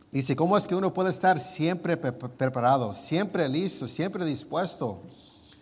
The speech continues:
Pues hay que estar constante en la vida, constante en la santificación.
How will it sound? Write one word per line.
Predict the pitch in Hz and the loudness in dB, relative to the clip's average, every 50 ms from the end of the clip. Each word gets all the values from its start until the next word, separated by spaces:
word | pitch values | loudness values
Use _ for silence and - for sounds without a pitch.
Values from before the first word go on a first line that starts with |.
| _ _ _ _ _ | _ _ _ _ _
Pues | - 110 - | -10 4 6
hay | 151 160 | 6 6
que | 160 - 165 156 143 - | 6 4 2 2 2 0
estar | 131 123 - 147 135 127 | -6 -4 0 0 0 0
constante | - 120 107 - - 143 147 156 - 143 | 0 -2 -4 -2 0 0 0 0 0 -2
en | 123 | -2
la | 113 | -2
vida, | 110 123 139 131 104 92 95 - - - - - - - _ - _ _ _ _ _ _ _ _ _ _ | -2 -2 -2 -2 -4 -6 -10 -14 -18 -20 -20 -20 -20 -20 _ -20 _ _ _ _ _ _ _ _ _ _
constante | - 127 127 127 - - 156 170 190 170 - 131 131 127 143 156 165 156 | 0 0 0 0 2 2 4 4 4 2 0 -2 -2 0 0 2 2 2
en | 135 120 110 104 104 - - - - - - - - - | 2 0 -2 -4 -8 -12 -18 -20 -20 -20 -20 -20 -20 -12
la | - 117 123 120 | -4 0 0 0
santificación. | 113 - 135 117 110 127 117 117 - 113 107 - 127 127 127 117 107 | 2 2 -2 -2 -2 -4 -6 -4 -4 -4 -4 -4 -4 -4 -4 -4 -6